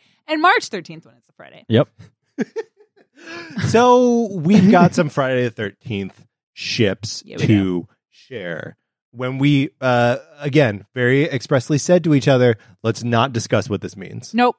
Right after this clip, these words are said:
Speaker 3: Colin,
Speaker 2: Yeah.
Speaker 3: what does it mean?
Speaker 2: Well, so, uh, I got my O T P,
Speaker 3: Mm.
Speaker 2: which if
Speaker 1: Yeah,
Speaker 2: you
Speaker 1: we
Speaker 2: go back in our archive, you can find,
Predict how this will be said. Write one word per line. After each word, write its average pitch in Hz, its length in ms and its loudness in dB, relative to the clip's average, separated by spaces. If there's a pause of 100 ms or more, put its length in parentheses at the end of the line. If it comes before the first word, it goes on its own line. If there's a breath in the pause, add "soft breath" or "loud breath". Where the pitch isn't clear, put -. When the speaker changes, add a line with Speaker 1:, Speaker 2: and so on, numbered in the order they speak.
(480)
Speaker 3:
Colin, 208 640 0 (140)
Speaker 2:
Yeah. 135 460 2 (160)
Speaker 3:
what 147 180 2
does 196 160 2
it 190 100 4
mean? 104 440 -4 (260)
Speaker 2:
Well, 220 340 2 (220)
so, 151 380 2
uh, 151 180 0
I 170 140 -4
got 160 160 2
my 156 140 2
O 156 120 2
T 220 200 -4
P, 165 320 2 (220)
Speaker 3:
Mm. 147 60 0
Speaker 2:
which 127 340 2
if 143 80 2
Speaker 1:
Yeah, 180 120 0
Speaker 2:
you 143 80 2
Speaker 1:
we 123 40 -2
Speaker 2:
go 117 420 2 (220)
back 120 460 -4
in 110 500 -6
our 92 460 2
archive, 117 640 0
you 101 120 -8
can 95 220 -8
find, 90 680 -4